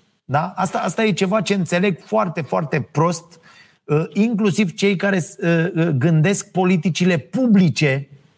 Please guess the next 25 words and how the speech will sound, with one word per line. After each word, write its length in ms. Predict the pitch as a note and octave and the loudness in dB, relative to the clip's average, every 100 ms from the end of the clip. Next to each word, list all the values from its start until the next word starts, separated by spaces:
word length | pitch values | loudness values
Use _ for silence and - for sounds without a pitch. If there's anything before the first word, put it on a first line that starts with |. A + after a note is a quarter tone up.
| _ _ _ _ _ _ _ _ _ _ _ _ | _ _ _ _ _ _ _ _ _ _ _ _
politicile 640 | C#3 E3+ F#3+ G3+ F#3 F3+ D#3 | 0 2 2 2 0 0 0
publice, 840 | - A#3+ F3+ D#3 - C#3+ D#3+ D#3+ - - - | 0 2 4 2 0 0 -2 -4 -18 -10 -2
uh, 220 | E3 F#3 | -2 0
uh, 240 | E3 D#3+ - | 0 -2 -2
peste 320 | F#3+ - E3+ | -2 -2 -2
tot 220 | E3+ C#3+ | -2 0
în 120 | D3 | 0
România. 520 | C#3 C#3 C3 A#2+ F2+ G2 - - | 2 2 2 0 -2 -8 -20 -2
Când, 280 | F3+ F3+ - - - _ - - _ _ _ _ _ _ - | 0 0 -2 -14 -20 _ -20 -20 _ _ _ _ _ _ -4
când 200 | F3+ F3+ | 0 2
nu 120 | A3 | 2
există 760 | G#3+ D#3+ G3+ - G#3+ F#3 F3 D#3+ - - _ _ _ _ _ - | 2 2 0 0 0 0 -2 -8 -20 -20 _ _ _ _ _ -2
un 180 | D#3 | 2
sistem 480 | D3 D#3 - G3+ F#3+ | 2 0 0 0 0
ok 180 | D#3 - | 0 0
de 260 | E3+ C#3+ B2+ | 0 0 0
protecție 500 | C3+ A#2 D#3 - D3 | -2 -2 -2 -2 -2
socială, 840 | D3 - C3+ B2 F#2 G2+ D#3+ D#3+ - _ _ _ _ | -2 -2 0 0 0 0 -2 -4 -12 _ _ _ _
e 140 | F#3+ A#3 | -4 -2
cel 240 | - D#4 E4 | 0 -2 0
mai 180 | D4+ C4+ | -2 0
normal 460 | C4+ B3+ D4+ E4 D4 | 0 0 0 0 0
lucru 280 | D4+ D4 | -2 -2
din 300 | C#4 C4+ C4 | -2 -2 0
lume 500 | D4 F4 G3+ F3 G#3+ | 0 2 2 0 -4